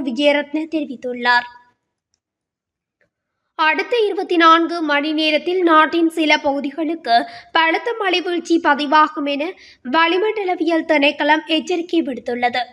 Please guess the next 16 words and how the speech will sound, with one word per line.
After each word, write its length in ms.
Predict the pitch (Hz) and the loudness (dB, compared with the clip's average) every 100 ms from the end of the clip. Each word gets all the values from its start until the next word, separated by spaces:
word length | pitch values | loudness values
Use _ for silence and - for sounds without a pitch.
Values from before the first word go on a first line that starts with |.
| _ _ _ | _ _ _
இன்று 240 | 269 240 311 | -6 0 2
மதியம் 460 | 285 277 277 330 339 | 4 2 0 -2 0
பன்னிரண்டு 440 | 311 302 294 294 | 0 0 -2 -4
முப்பது 360 | 262 247 294 294 | -6 -8 -8 -2
மணிக்கு 460 | 302 320 320 233 240 - - - | 0 0 0 2 2 -2 -18 -2
வெளியிடப்பட்ட 580 | 285 320 370 480 466 415 | 2 2 2 0 -2 -4
இந்த 220 | 381 330 | -2 2
அறிவிப்பு 480 | 320 320 320 311 339 359 | 2 2 -2 -4 -6 -2
அடுத்த 340 | 262 294 320 339 | 2 2 0 -6
இருபத்தி 400 | 285 294 285 302 | -6 -6 -4 0
நான்கு 400 | 294 302 302 311 | 4 4 2 -4
மணி 260 | 269 277 | -2 -2
நேரத்துக்கு 640 | 302 320 320 320 320 - 359 - - - - | 0 0 -2 -4 -8 -4 -4 -4 -14 -10 0
செல்லுபடியாகும் 960 | 349 349 415 427 415 359 330 330 302 | 2 2 0 -2 0 4 2 2 -4
என்றும் 320 | 302 302 320 302 | -6 -4 -4 0
மேற்படி 400 | 302 294 311 | -2 -2 -6